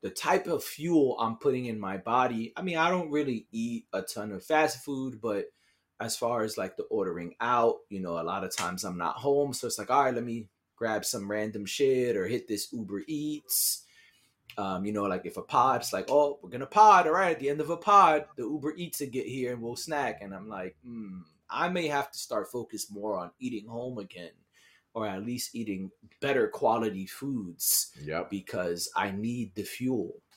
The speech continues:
Speaker 1: Um, a couple of the runs have been more challenging because I'm tired before I even run, not because the run itself is the challenge.
Speaker 2: Yeah.
Speaker 1: So, yeah. So, uh, but I,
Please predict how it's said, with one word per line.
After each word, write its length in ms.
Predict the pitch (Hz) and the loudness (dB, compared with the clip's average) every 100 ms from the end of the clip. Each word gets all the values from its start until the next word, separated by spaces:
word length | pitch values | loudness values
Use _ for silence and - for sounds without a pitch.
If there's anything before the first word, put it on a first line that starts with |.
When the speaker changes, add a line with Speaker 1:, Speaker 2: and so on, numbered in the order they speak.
| - | -12
Speaker 1:
Um, 300 | 82 82 85 | -8 -8 -8
a 40 | - | 0
couple 260 | 151 147 135 | 0 2 0
of 60 | |
the 60 | 123 | 0
runs 240 | 117 123 | -2 -2
have 180 | 123 107 | -2 -2
been 160 | 110 98 | -4 -2
more 220 | 120 170 | 0 0
challenging 460 | 180 147 135 120 113 | 2 2 0 -2 -6
because 260 | 98 127 101 | -6 -6 -4
I'm 200 | 87 - | -6 -8
tired 480 | - 139 147 120 110 | 0 2 2 0 -6
before 320 | 110 127 101 | -8 -4 -4
I 60 | 104 | -4
even 360 | 101 95 90 | -6 -8 -8
run, 360 | 110 135 104 90 | -4 -2 -4 -4
not 220 | 110 113 | -4 -4
because 340 | 107 117 104 | -6 -8 -8
the 100 | 101 | -8
run 280 | 90 110 104 | -8 -6 -6
itself 680 | 92 - 127 120 101 - - _ _ _ _ _ | -8 -6 -4 -2 -4 -8 -18 _ _ _ _ _
is 260 | 107 95 85 | -2 -2 -6
the 80 | 92 | -8
challenge. 800 | - 104 95 78 - - - _ _ - | -6 -6 -8 -12 -14 -14 -16 _ _ -8
Speaker 2:
Yeah. 340 | 80 76 65 - _ - | -4 -2 -4 -10 _ -8
Speaker 1:
So, 600 | - 113 101 98 87 - | -4 -2 0 0 -2 -6
yeah. 440 | 92 107 104 78 - | -4 -2 0 -2 -6
So, 580 | - 190 175 175 170 - _ _ _ _ - - | 0 6 6 6 2 -8 _ _ _ _ -12 -2
uh, 420 | 147 143 139 135 131 | 2 4 2 -2 -14
but 200 | 135 185 | 0 2
I, 180 | 190 190 | 4 2